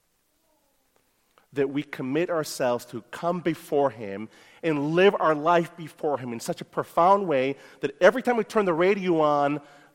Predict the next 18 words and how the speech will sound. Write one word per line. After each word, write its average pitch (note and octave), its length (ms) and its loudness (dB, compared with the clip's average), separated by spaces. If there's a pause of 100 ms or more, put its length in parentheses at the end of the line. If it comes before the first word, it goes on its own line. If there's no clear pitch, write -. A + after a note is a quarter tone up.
that F#3 360 6
thing A3 180 0
that G3+ 120 -2
comes G3+ 180 -4
out G3+ 120 4
of G3 60 4
that G3 120 4
radio, D3 880 2 (220)
we D#3 120 2
remember E3 320 2
God's D#3 300 4
hearing F#3+ 280 -2
that A2 220 -4
thing. F2 280 -10 (840)
That's F3 120 -8
a A3 40 -4
little D#3+ 100 -2
scary. G#2+ 420 -10